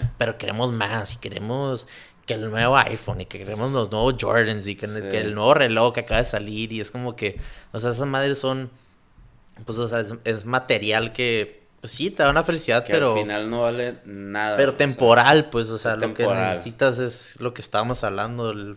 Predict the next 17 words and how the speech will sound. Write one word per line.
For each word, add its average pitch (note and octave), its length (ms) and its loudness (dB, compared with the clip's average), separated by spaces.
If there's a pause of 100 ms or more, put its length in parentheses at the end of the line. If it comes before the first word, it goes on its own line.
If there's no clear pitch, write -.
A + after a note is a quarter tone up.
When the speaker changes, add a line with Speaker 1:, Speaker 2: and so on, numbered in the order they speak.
Speaker 1:
el, G#2 380 -6
esos A#2 220 -4
momentos A#2 540 -2
de, A2 300 -6 (320)
de A2+ 60 -10
estar A2 260 -2
con A#2 160 -4
tu - 80 -12
sobrino, A#2 720 -2
Speaker 2:
Sí. G2+ 220 -8
Speaker 1:
es F#2 140 -4
de G#2+ 60 -6
estar G2+ 320 -6
con A#2 280 -2
tu A2 100 -6
familia, G#2 720 -4
el, - 180 -14